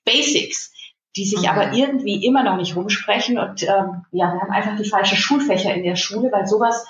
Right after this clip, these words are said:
Speaker 1: müsste man in der Schule lernen. Dasselbe wie Coaching, Achtsamkeit, Wertschätzung.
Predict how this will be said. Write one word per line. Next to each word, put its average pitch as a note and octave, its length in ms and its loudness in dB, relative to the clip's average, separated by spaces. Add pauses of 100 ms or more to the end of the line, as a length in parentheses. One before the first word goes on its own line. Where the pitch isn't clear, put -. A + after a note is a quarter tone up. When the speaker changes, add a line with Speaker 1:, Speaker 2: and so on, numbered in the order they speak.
(400)
Speaker 1:
müsste A3+ 380 2
man G3 120 4
in E3 80 2
der E3+ 100 0
Schule F3 300 -2
lernen. D#3+ 380 -4
Dasselbe F#3+ 340 -2
wie G3+ 140 -6
Coaching, A3 580 0 (320)
Achtsamkeit, G3 640 0
Wertschätzung. F#3+ 760 0